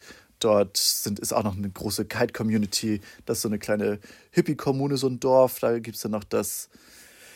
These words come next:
oh, verdammt, äh, wie hieß das, das Café da nochmal? Auf jeden Fall auch noch so ein, so ein, ah, Forages, das Forages. Und da halten wir dann an und da gibt's dann den späten Lunch.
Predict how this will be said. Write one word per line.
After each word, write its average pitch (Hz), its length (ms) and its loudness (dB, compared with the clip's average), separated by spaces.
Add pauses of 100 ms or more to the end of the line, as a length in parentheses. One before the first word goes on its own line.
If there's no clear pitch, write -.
(400)
oh, - 80 -20
verdammt, 110 840 -8
äh, 107 260 -4
wie 113 80 -6
hieß 127 300 -8
das, 123 320 -4
das 123 200 -6
Café - 360 -6
da 117 100 0
nochmal? 117 240 0
Auf 139 80 4
jeden 143 100 6
Fall - 100 0
auch 135 100 8
noch 139 100 4
so 123 160 -2
ein, 117 200 -2
so 131 120 -6
ein, 117 200 -4 (300)
ah, 104 140 6
Forages, 117 680 6
das 110 120 -4
Forages. 117 480 2
Und 107 100 -4
da 107 160 4
halten 113 200 2
wir 107 60 0
dann 104 120 -2
an 101 180 -2
und 98 140 -6
da 101 80 0
gibt's 95 200 -6
dann 92 200 -4 (560)
den 98 120 -2
späten 127 420 0
Lunch. 113 580 2